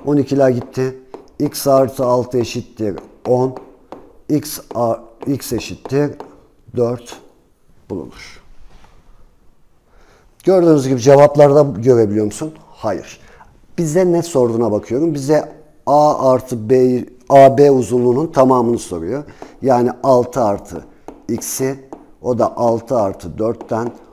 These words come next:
on santim bulunur diyeceksin. Ender kurallardan bir tanesi de kitaplarda kalıp olarak ne yapar? Karşınıza çıkar.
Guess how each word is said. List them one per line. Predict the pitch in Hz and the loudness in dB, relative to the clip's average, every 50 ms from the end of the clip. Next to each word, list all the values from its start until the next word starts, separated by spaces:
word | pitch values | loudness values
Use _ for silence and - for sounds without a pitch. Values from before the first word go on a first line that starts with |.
| - - - _ _ - - - | -20 -20 -20 _ _ -16 -6 0
on | 135 135 127 127 127 127 131 127 - - - - - - _ _ _ _ _ - | 4 4 4 4 2 -2 -6 -12 -16 -20 -20 -20 -20 -20 _ _ _ _ _ -20
santim | - - - - 127 117 107 104 - - 120 117 113 113 107 - - - - - - - - - | -20 -12 -6 -4 -2 -2 -2 -4 -4 -4 -4 -4 -4 -6 -10 -14 -16 -14 -14 -12 -10 -10 -6 -6
bulunur | 110 101 98 95 87 78 - | -4 -4 -4 -6 -8 -10 -14
diyeceksin. | 85 - - 71 - - - - - _ _ _ _ _ _ _ _ _ _ _ _ _ _ _ _ _ _ _ _ - - - - - - - - - - - - | -18 -20 -20 -20 -18 -18 -20 -20 -20 _ _ _ _ _ _ _ _ _ _ _ _ _ _ _ _ _ _ _ _ -20 -20 -20 -18 -18 -14 -14 -14 -16 -14 -6 -2
Ender | 180 196 202 202 196 190 185 180 165 - | 0 2 4 6 8 10 8 8 8 4
kurallardan | - 131 135 123 120 120 120 117 117 117 113 113 117 117 | 2 4 4 4 4 4 4 2 2 0 -2 -2 -2 -4
bir | 113 | -4
tanesi | - 120 110 110 101 - - - - | -4 -4 -2 -2 -4 -8 -10 -6 -2
de | 170 170 170 170 - - - - - | 0 0 0 -2 -6 -16 -18 -16 -10
kitaplarda | - 165 - 147 127 - - 131 120 117 107 131 139 | -8 -2 0 0 0 2 2 0 0 2 0 -2 -4
kalıp | - 139 139 139 143 139 117 | -2 -2 -2 -2 0 -2 -2
olarak | 107 101 98 98 95 95 - | -2 -2 -2 -4 -6 -8 -10
ne | 107 131 143 | -8 -6 -4
yapar? | 143 135 131 - 135 139 139 139 | -2 -4 -2 -2 -4 -4 -4 -4
Karşınıza | - 139 127 120 - 117 107 87 107 101 101 | -4 -4 -4 -4 -6 -8 -8 -6 -8 -8 -10
çıkar. | - - - - 123 127 | -10 -12 -8 -6 -6 -6